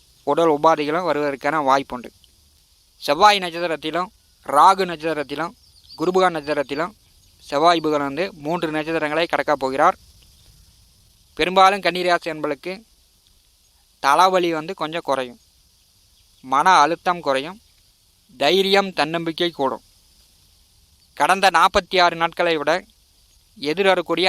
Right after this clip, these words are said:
ஐம்பத்தி எட்டு நாட்கள் எதிர்பார்த்த மாதிரி, நினைச்ச மாதிரி கன்னிராசி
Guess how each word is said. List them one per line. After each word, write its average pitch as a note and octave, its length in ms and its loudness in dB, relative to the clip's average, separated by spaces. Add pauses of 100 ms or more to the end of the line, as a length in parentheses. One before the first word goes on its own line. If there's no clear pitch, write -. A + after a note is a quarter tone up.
(120)
ஐம்பத்தி D#3 340 -4
எட்டு C#3 180 -10
நாட்கள் E3+ 320 -6 (760)
எதிர்பார்த்த F3 600 2 (100)
மாதிரி, F3 180 0 (100)
நினைச்ச D#3 240 -10 (100)
மாதிரி D3+ 200 -2 (1400)
கன்னிராசி D#3 500 0